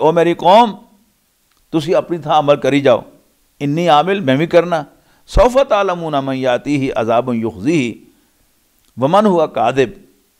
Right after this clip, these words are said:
ਤੇ ਕੋਈ ਨਹੀਂ, ਜਲਦੀ ਤੁਹਾਨੂੰ ਪਤਾ ਲੱਗ ਜਾਏਗਾ ਕਿ ਕੌਣ ਉਹ ਹੈ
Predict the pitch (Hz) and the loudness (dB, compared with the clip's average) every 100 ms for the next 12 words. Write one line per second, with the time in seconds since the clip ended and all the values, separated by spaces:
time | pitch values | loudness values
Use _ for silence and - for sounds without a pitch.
0 | _ 190 - 185 233 233 - - _ _ | _ -6 0 0 0 -4 -6 -18 _ _
1 | 127 160 190 254 240 202 190 180 151 147 | 0 0 2 0 0 2 4 4 4 4
2 | 135 120 107 - _ _ _ _ _ _ | 2 0 -4 -10 _ _ _ _ _ _
3 | _ _ 160 165 170 196 247 214 220 180 | _ _ -6 -2 2 4 4 4 4 4
4 | 131 | 0